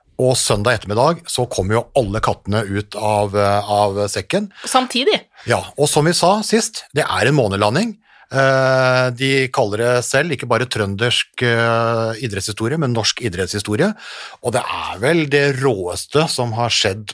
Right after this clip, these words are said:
Speaker 1: på herresida i norsk håndball, for vi skal ikke glemme at, eh, at Vipers har gjort sine ting, og Larvik har gjort sine ting, eh, i Champions, i Champions League for, for kvinner, men å samle så mange stjerner
Speaker 2: Er helt
Speaker 1: oppe i Trøndelag,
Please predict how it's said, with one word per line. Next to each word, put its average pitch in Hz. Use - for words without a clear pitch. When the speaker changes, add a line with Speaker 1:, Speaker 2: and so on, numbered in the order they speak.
Speaker 1:
på 98
herresida 98
i 107
norsk 104
håndball, 113
for 139
vi -
skal 107
ikke 127
glemme 101
at, 117
eh, 117
at 117
Vipers 107
har 127
gjort 123
sine 123
ting, 131
og 135
Larvik 104
har 117
gjort 117
sine 117
ting, 185
eh, 117
i 117
Champions, 107
i 135
Champions 113
League 107
for, 117
for 123
kvinner, 127
men 131
å 120
samle 101
så -
mange 101
stjerner 113
Speaker 2:
Er -
helt -
Speaker 1:
oppe 120
i 120
Trøndelag, 117